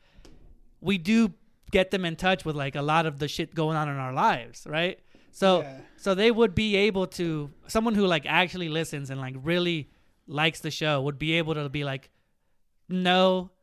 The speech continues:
Speaker 1: that person doesn't seem like that to me." And then I, I don't know, I would take their, that's just their opinion on us, I guess.
Speaker 2: Uh-huh.
Speaker 1: So, like, I listen to him a lot, and I just feel like he's not really a fucked up dude, and I feel like they're just trying to make him seem fucked up.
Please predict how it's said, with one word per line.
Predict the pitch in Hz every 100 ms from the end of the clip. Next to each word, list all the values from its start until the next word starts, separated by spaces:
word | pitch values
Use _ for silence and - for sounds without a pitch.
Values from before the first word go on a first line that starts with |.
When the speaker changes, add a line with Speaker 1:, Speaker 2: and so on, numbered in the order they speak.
| _ _
Speaker 1:
that | 165 160
person | 196 170
doesn't | 175 160 165
seem | 175 170
like | 165 147
that | 151 -
to | 147
me." | 160 156 143 131 _ _ _ _ _ _ _ _ _ _ _ _ _ _ _ _ _ _ _ _ _ _ -
And | 160
then | 156 151
I, | 147 156 151
I | 151
don't | 143
know, | 139
I | 147
would | 143 143
take | 151 143
their, | 139 131 123 131
that's | 165 -
just | 175 -
their | 143 143 139
opinion | 135 151 160
on | 165 175
us, | 175
I | 180
guess. | 180 190 185 _ _
Speaker 2:
Uh-huh. | 147 135 135
Speaker 1:
So, | -
like, | 170 160
I | 190
listen | 196 190
to | 190
him | 190 185
a |
lot, | 185 190
and | 175
I | 160
just | 165
feel | - 170
like | 160
he's | 156
not | 139 151 147 151 - _ _ _
really | 151 156 165
a |
fucked | 156 170 147
up | 165 151
dude, | 165 175
and | 165
I | 143
feel | 160
like | 151
they're | 147
just | 143 135
trying | 151 147
to |
make | 160 151
him | 170
seem | 160 170
fucked | - 175 -
up. | 180